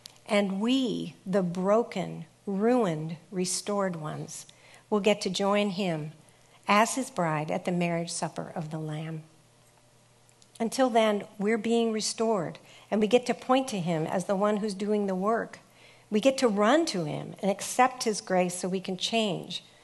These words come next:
And so the gospel of his grace can bring hope to a hurting world. There are people out there who are standing on the curb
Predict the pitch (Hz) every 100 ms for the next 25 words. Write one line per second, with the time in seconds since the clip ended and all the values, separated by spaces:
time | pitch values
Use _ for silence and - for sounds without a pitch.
0 | - _ 202 - 233 220 185 220 294 -
1 | 285 208 214 226 - 208 214 - - 196
2 | 202 185 - 220 214 - 180 185 220 202
3 | 175 165 180 202 170 175 - - - -
4 | - 202 240 233 - 311 285 226 202 196
5 | 214 220 247 233 202 180 180 - 233 240
6 | 254 254 233 226 220 - 233 226 165